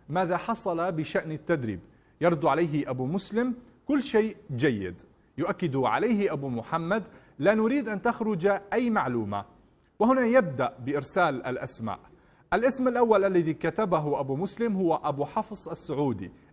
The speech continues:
الاسم المكنى به الشمري، لكن أبو محمد يوقفه، يقول له: "انتظر، لا ترسل هكذا." يطلب منه أن يرسل الاسم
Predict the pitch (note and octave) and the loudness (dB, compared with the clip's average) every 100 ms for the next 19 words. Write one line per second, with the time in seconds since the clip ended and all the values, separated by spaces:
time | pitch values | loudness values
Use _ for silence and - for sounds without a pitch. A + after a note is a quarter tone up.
0 | - C#3+ F#3+ E3 C#3+ C#3+ C#3+ C3+ G#3 F3 | -8 -4 -4 -4 -6 -6 -6 -2 -2 0
1 | C#3 F3 F3+ G3+ - E3+ - G#3 D#3+ A2+ | -2 -4 -4 -6 -6 -10 -6 -2 0 0
2 | A2 - - C4+ C#4 C4+ G#3 F#3 F3+ A#3+ | -4 -8 -4 -2 0 0 2 0 0 0
3 | A#3 G#3 E3+ E3+ B3+ - D#3+ B2 C3+ - | 0 0 0 -2 -2 -2 -2 -2 -4 -2
4 | G3+ F3+ F3 F3+ A#3 G#3+ E3+ B2+ G#2+ - | 0 4 6 6 4 2 2 2 -2 -8
5 | - - D3+ A3 A#3 A#3 F#3 G#3 G3+ F#3 | -20 -8 0 2 2 0 0 2 2 0
6 | C#3 D3+ C#3 G#2+ A2 - - - - E3+ | -2 -2 0 -2 -2 -4 -8 -20 -2 0
7 | F3 F3 D3 C#3+ G3+ G#3+ G#3+ A#3 A3 - | 2 2 0 -2 -2 0 0 -2 -4 -14
8 | - E3 E3 G3 G#3+ G3+ F3 D3 C#3+ G#3+ | -2 0 0 -2 -4 -2 0 0 -2 -8
9 | - F#3+ G3+ | -8 -8 -8